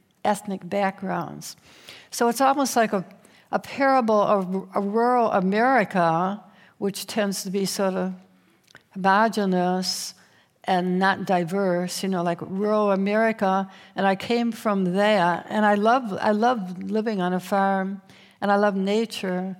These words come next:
It's sort of deeply imprinted in my mind. But then going to this big urban area where I was teaching for the first time in my life and meeting people of a kind I never met before,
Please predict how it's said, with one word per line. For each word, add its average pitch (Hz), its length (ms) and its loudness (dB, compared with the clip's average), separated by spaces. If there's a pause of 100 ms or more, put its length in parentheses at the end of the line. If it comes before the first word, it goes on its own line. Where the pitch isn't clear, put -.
(200)
It's 190 100 -10
sort 202 160 -2
of 185 140 -4
deeply 208 340 -4
imprinted 190 540 -4
in 190 120 -2
my 170 120 -2
mind. 190 520 0 (400)
But 202 160 0
then 226 240 0
going 220 320 0
to 220 140 -4
this 202 200 -2
big 226 380 -4
urban 214 680 0
area 175 640 -4 (320)
where 196 140 0
I 196 60 4
was 185 260 -4
teaching 254 640 -4
for 214 160 -2
the 208 80 -2
first 196 280 -4
time 196 200 2
in 190 60 0
my 185 120 2
life 185 400 2 (800)
and 190 480 2 (100)
meeting 214 460 0
people 214 480 2
of 196 120 0
a 202 40 0
kind 190 300 0
I - 20 2
never 170 240 0
met 190 220 0
before, 208 600 -2